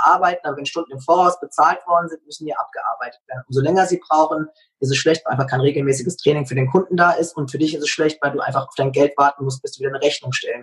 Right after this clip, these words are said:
kannst. Ist ganz ehrlich so. Also müssen Stunden in beide Richtungen, äh, für den Kunden und für dich funktionieren. Und durch das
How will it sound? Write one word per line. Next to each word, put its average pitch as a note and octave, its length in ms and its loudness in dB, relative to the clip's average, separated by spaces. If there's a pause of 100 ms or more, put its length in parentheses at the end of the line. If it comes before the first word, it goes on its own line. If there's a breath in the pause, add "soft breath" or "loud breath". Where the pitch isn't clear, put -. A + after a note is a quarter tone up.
kannst. - 180 -10
Ist - 140 -16
ganz A#2 240 0
ehrlich B2+ 180 -8
so. B2+ 220 -4 (540 loud breath)
Also D3 160 4
müssen F3 180 4
Stunden E3+ 400 2
in C#3+ 120 -4
beide D#3 280 2
Richtungen, D3 380 -2
äh, C3+ 340 -4
für C3+ 120 -4
den C3 160 -2
Kunden F3 240 2
und C#3 100 -8
für C3 80 -6
dich E3 180 0
funktionieren. C3+ 640 0 (380 soft breath)
Und D3+ 120 4
durch D3 100 2
das - 160 2